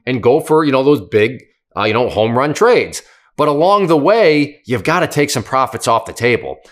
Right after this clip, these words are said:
And if you're getting into territory where you can say, "I have a good big winner," then yeah, Winston, pull some profits off the table. It's not greed that's your problem here. Your problem is just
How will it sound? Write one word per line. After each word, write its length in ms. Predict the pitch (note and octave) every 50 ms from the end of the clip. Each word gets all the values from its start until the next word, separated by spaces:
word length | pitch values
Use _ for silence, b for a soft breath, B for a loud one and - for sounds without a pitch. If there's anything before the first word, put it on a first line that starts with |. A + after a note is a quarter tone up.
| b b b
And 160 | G#2 A2 A#2
if 120 | G#2 -
you're 180 | B2 E3+ F#3+ F3
getting 240 | - C#3+ F3 D#3+ E3
into 220 | D3+ - C#3 B2+
territory 580 | - - D3 E3 D#3 C3 - - G#2+ G#2 G2+ G2
where 100 | G#2+ A#2+
you 100 | C3+ C3
can 140 | - C#3 A2+
say, 240 | - C#3+ C#3+ C#3+
"I 80 | C3+ A2
have 200 | A2 B2+ A#2 B2+
a 40 | G#2+
good 280 | F2 A2+ B2+ - G#2
big 180 | A#2 C3+ B2+ G#2
winner," 420 | A2 C#3+ D3 B2 A2+ A#2 A2+ B B B B B _ -
then 100 | C3 E3
yeah, 260 | G#3+ A#3 G3+ A#2+ G2
Winston, 420 | D3+ G3 G3+ - - - F#2+ E2+ - _ -
pull 160 | - F3+ G3
some 160 | - A3+ -
profits 380 | - G3 G3 F#3+ - F3+ - F#3
off 140 | F3+ F3+
the 80 | - F3
table. 460 | - G#3 A3 G#3+ - E2 - - _ _ _ _ _ _
It's 160 | - - - F#3
not 280 | G#3 A3+ G#3 D3+ A#2+
greed 280 | G#2 B2+ F3 G#3 G3+ C3+
that's 180 | C3+ C3+ -
your 100 | C#3 A#2+
problem 400 | - - F#3+ E3+ D3+ C3+ A2 F2+
here. 240 | F2+ F2 D#2+ - b b b b b b -
Your 120 | A#2 A2
problem 480 | - - - D#3+ F#3+ G3+ F3 D3+ C3+ C3
is 140 | B2+ - -
just 340 | - C#3+ D3 - - b